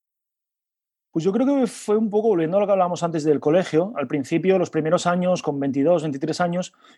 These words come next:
yo estudiaba las oposiciones un poco como el que está en, o como mi vida antes en el colegio. Pues porque tenía que hacerlo. Y como tenía que hacerlo, pues bueno, no estaba a tope, estaba ahí, sí, estudiaba, pero,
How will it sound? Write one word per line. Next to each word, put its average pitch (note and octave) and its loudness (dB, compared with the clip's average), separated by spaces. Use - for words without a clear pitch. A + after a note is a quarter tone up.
yo E3+ 2
estudiaba G3 2
las F3+ 2
oposiciones F3 0
un F3+ 0
poco D#3+ 2
como C#3 0
el C#3+ -4
que C#3+ -4
está D#3 2
en, C#3+ -2
o D#3 -4
como D3 2
mi C#3+ 0
vida D#3+ 4
antes D#3+ 0
en F3+ 0
el D3 -2
colegio. C#3 -2
Pues - -6
porque E3 4
tenía D#3 4
que C#3 0
hacerlo. D3 -2
Y D3+ -4
como D3 -4
tenía F3+ 0
que F#3+ 4
hacerlo, G3 2
pues D#3 -2
bueno, D#3+ 2
no D#3 -4
estaba D3+ 2
a - -2
tope, F#3 -2
estaba C#3+ 0
ahí, F#3 0
sí, G3 -2
estudiaba, E3+ 0
pero, D3+ -2